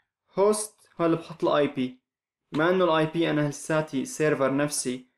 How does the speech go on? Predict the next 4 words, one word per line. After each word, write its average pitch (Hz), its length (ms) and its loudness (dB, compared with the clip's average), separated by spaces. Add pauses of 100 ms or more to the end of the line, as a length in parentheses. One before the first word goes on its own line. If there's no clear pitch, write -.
(220)
فحطه 170 680 0
لوكال 151 380 0
هوست. 123 480 -8 (3750)
هلا 135 540 0